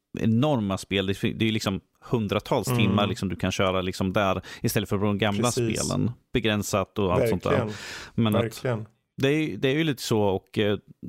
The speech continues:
Speaker 1: och som sa-, sagt där med att gå tillbaka, det är ju helt och hållet på, från person
Speaker 2: Ja.
Speaker 1: till person. Att jag går ju tillbaka och kollar på spel som jag hade intresse av och spel som ligger i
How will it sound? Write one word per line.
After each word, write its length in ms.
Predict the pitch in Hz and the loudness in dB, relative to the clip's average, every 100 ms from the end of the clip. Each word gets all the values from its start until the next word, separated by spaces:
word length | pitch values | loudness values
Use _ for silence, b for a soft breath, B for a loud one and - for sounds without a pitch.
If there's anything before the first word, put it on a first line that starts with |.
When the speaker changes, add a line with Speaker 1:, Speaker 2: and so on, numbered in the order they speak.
| 80 82 | -8 -2
Speaker 1:
och 240 | 98 120 | 0 0
som 340 | - 123 110 104 | 2 2 2 -2
sa-, 320 | - 117 101 | -2 -2 -2
sagt 260 | - 104 - | -2 -2 0
där 100 | 95 | 0
med 80 | |
att 40 | 98 | 0
gå 60 | 101 | 0
tillbaka, 500 | 117 143 151 - 98 | 0 2 0 -2 -2
det 100 | 110 | 0
är 20 | |
ju 60 | 117 | 2
helt 160 | 123 | 0
och 40 | 110 | -2
hållet 180 | 104 | -6
på, 340 | - 107 98 - _ - | -2 0 0 -2 _ -6
från 140 | 107 | -4
person 280 | 95 101 - - | -2 -2 -2 -2
Speaker 2:
Ja. 60 | |
Speaker 1:
till 100 | - | -4
person. 440 | - 123 156 85 85 | -4 0 0 -2 -6
Att 240 | - - B B | -8 -12 B B
jag 240 | B 135 143 | B 2 2
går 100 | 156 | 0
ju 60 | |
tillbaka 500 | 143 127 113 - 107 | 0 0 0 2 2
och 100 | 101 | 0
kollar 240 | - 110 98 | 0 -2 -2
på 80 | 101 | -2
spel 240 | - 95 | -2 0
som 140 | - | 0
jag 40 | 95 | 0
hade 140 | 90 | 0
intresse 400 | 98 - 101 - | 0 0 -2 0
av 140 | 113 92 | -2 0
och 140 | 98 - _ _ - | -2 -4 _ _ -12
spel 260 | - 113 107 | -4 0 0
som 140 | - | 0
ligger 280 | 98 104 101 | 0 0 0
i 200 | 98 90 | 0 -2